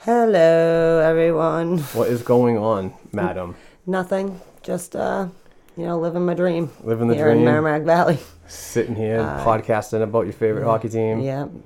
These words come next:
Speaker 1: You know, yesterday was my kids' hockey team. They had their, like, all-league jamboree, which was fun 'cause it was the first time the Mites had been full ice. It's crazy. There was, like, sixty kids there. They just lo-, kept loading the benches off. You did your shift, five on five, and then came and had a snack off ice. So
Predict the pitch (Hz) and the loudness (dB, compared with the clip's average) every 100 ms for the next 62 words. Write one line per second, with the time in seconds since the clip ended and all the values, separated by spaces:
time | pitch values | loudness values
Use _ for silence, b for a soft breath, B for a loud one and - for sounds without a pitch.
0 | 135 139 135 135 131 131 - 139 135 131 | -14 -10 -8 -6 -4 -6 -4 -2 0 0
1 | 123 117 131 127 127 123 - 147 120 139 | -2 -4 -8 -6 -8 -8 -4 -4 -2 -4
2 | 131 139 123 143 131 127 127 120 120 120 | -4 -8 -8 -6 -6 -4 -6 -2 -2 -2
3 | 117 - - 120 127 123 120 123 123 120 | -6 -10 -6 -2 0 0 -2 -6 -6 -4
4 | 120 120 117 113 117 - 117 110 113 110 | -2 -2 -2 -4 -10 -12 -8 -8 -8 -8
5 | 101 104 107 110 110 - 104 101 104 104 | -10 -10 -10 -8 -8 -8 -8 -8 -8 -8
6 | 95 101 101 101 98 117 104 110 135 - | -8 -8 -6 -8 -4 -4 -2 -4 -8 -18
7 | B B B - - 123 113 113 123 113 | B B B -14 -4 -2 -2 -4 -2 -4
8 | 113 104 101 - b b _ - - 107 | -4 -6 -8 -14 b b _ -10 -10 -8
9 | 113 92 101 117 107 110 120 - 92 107 | -8 -8 -4 -4 -2 -4 -6 -8 -8 -6
10 | 113 110 110 113 104 101 110 104 98 98 | -6 -4 -4 -4 -6 -6 -8 -8 -8 -6
11 | - - 110 107 117 113 107 104 - 110 | -6 -6 -6 -4 -6 -4 -6 -6 -6 -6
12 | 110 - 110 110 110 113 110 107 101 101 | -6 -8 -6 -4 -4 -6 -4 -2 -2 -4
13 | 104 104 127 107 107 110 95 - 127 101 | -8 -8 -8 -8 -6 -8 -8 -8 -8 -8
14 | - 95 107 101 95 - - 85 | -6 -6 -4 -4 -4 -6 -6 -6